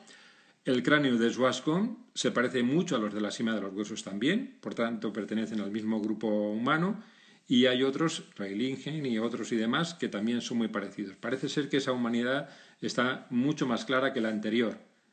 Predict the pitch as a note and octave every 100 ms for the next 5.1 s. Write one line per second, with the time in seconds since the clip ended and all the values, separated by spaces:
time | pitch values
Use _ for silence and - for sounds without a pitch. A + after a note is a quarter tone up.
0 | _ A2+ G#2 G2 F#2 F#2 A2 - G#2 G2
1 | F#2+ G#2 G#2 G#2+ A#2+ A#2 B2+ G#2 B2+ A#2
2 | A#2 A#2+ A#2 B2 A2+ A2+ B2 A#2+ A#2 A#2
3 | A2+ - - _ - A2 G#2+ A#2 A2+ G#2+
4 | A2 A2 B2+ - B2 B2 G#2+ A2 A2 G#2+
5 | A#2